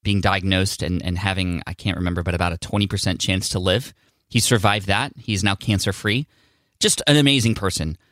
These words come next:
But what is also amazing is just how did the Miracle Morning take off, especially after a start that's much like any other start to any other book that, that we see out there, to our books. And so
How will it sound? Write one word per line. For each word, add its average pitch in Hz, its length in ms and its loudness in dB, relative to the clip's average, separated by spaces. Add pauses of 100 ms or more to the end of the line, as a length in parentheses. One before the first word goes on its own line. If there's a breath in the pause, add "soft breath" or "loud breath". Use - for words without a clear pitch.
(220)
But 123 200 6
what 143 120 6
is 143 100 6
also 180 280 4
amazing 113 400 4
is 104 180 2
just 170 280 0
how 170 320 2
did 156 200 0
the 135 80 2
Miracle 127 380 2
Morning 110 460 2
take 156 380 -2
off, 117 340 2
especially 120 480 0
after 104 580 2 (160)
a 107 60 -4
start 143 560 2 (200)
that's 123 300 -2
much 143 400 0
like 131 300 0 (440)
any 151 240 4
other 220 180 4
start - 400 0
to - 120 0
any 107 160 2
other 90 160 0
book 85 300 -4
that, 85 220 -2
that 85 200 -2
we 87 80 0
see 85 280 0
out 76 180 0
there, - 300 -4
to - 100 -2
our 165 160 4
books. - 420 -4 (500 soft breath)
And 139 140 2
so 120 480 4